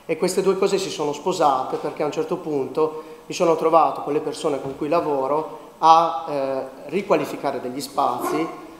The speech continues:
ma insieme a queste persone, quindi una riqualificazione sociale e degli spazi.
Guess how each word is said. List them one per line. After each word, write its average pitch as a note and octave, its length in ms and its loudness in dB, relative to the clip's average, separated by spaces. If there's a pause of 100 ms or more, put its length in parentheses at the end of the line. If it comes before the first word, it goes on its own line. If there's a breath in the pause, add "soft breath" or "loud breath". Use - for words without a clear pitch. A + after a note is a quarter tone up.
(140)
ma D#3 240 2
insieme D3+ 320 0
a - 20 0
queste C#3 280 -4
persone, B2+ 520 -10
quindi C#3 600 -6
una F#3 160 6
riqualificazione C#3+ 880 -4
sociale C3+ 560 0
e C#3 100 -6
degli C3+ 220 -4
spazi. B2 560 -10